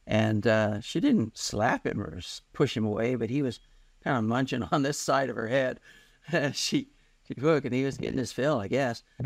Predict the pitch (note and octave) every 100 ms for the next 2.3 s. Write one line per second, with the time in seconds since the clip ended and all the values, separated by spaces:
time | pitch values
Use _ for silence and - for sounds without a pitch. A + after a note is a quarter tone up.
0 | B2 - - B2 A#2+ A2+ _ - A#2 A2+
1 | A2 - B2 F#3 E3+ B2 A2 G#2+ - -
2 | A2+ - -